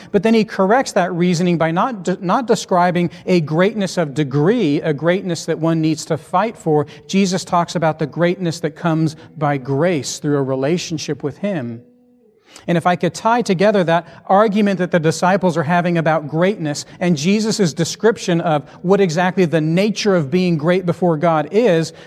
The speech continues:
there are four things that I want to close with. First is this, the disciples do not get to rank people in Jesus' kingdom, and neither do we.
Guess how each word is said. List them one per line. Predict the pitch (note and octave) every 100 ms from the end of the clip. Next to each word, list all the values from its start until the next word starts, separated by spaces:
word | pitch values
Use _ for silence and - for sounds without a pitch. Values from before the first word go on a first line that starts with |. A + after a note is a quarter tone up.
| -
there | F#3+
are | E3+
four | - A#3 A3
things | - G3+ G#3 F#3 C#3
that | D#3
I | D#3
want | D#3 E3
to | D#3+
close | - F3+ F3 E3+ C3+
with. | B2+ A#2+ - _ _ _ _ _ _ _ _ _ -
First | - G#3+ A3 - F3
is | C#3 C#3+
this, | E3 D3 - - - -
the | F#3+
disciples | F3+ - G#3 A3+ A3 G#3 C#3
do | F#3
not | E3+ F3+ F#3+ F3
get | E3 E3 -
to | D#3+
rank | C#3+ D#3+ D#3+ D#3 -
people | D#3 C#3 C#3+ C#3+
in | D#3+ C3+
Jesus' | A#2+ C3 D3 D3+ C#3+ C#3+ B2+
kingdom, | - - D3+ C#3 A#2+ A2+ - - -
and | D#3 D3
neither | D3 F3+ G3
do | D3 D3
we. | C3 C#3 C3 A2+